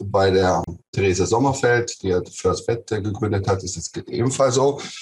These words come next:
Sie war übrigens eine der ersten, die mich kontaktiert hat, äh, dass ich mit diesen Ideen gekommen bin. Und wir haben auch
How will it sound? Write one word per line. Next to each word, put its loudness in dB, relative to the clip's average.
Sie 0
war 2
übrigens 2
eine 2
der -2
ersten, 2
die 0
mich -2
kontaktiert 2
hat, 0
äh, 2
dass 2
ich 0
mit 0
diesen -2
Ideen 2
gekommen -2
bin. 2
Und 0
wir -2
haben 0
auch -2